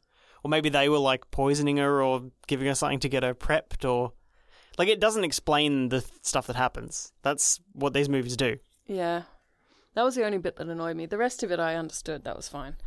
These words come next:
Speaker 1: I just didn't understand, like, the demon part in general 'cause it wasn't really that well explained. So they're, like, transferring it from her mum,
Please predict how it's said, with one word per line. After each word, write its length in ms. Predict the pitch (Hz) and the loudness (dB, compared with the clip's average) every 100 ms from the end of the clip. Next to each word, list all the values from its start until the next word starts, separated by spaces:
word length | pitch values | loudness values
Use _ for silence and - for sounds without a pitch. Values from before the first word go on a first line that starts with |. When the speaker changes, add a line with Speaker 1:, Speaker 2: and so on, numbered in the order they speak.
| - | -2
Speaker 1:
I 60 | |
just 140 | 196 - | 2 4
didn't 180 | 220 196 | 4 4
understand, 500 | 175 - 165 156 151 | 4 4 4 2 2
like, 180 | 147 - | 0 0
the 100 | 135 | -2
demon 460 | 127 139 143 139 | 2 2 4 2
part 300 | 131 135 131 | 2 4 4
in 100 | 127 | 2
general 320 | 127 127 139 139 | 0 0 0 0
'cause 140 | 135 | -2
it 60 | 127 | -2
wasn't 180 | 135 135 | -2 0
really 180 | 127 127 | 2 2
that 140 | 117 | 2
well 140 | 127 | 0
explained. 640 | 123 113 131 123 127 131 - _ _ _ _ _ _ _ _ - - - | -2 -2 0 0 0 -4 -10 _ _ _ _ _ _ _ _ -20 -20 -4
So 100 | 147 | 0
they're, 120 | 139 | 2
like, 260 | 139 131 - | 2 0 -6
transferring 460 | - 147 147 - 147 | -4 0 0 0 0
it 100 | 123 | 0
from 160 | - 139 | 0 0
her 80 | 131 | 2
mum, 480 | 127 127 127 127 | 2 2 0 -2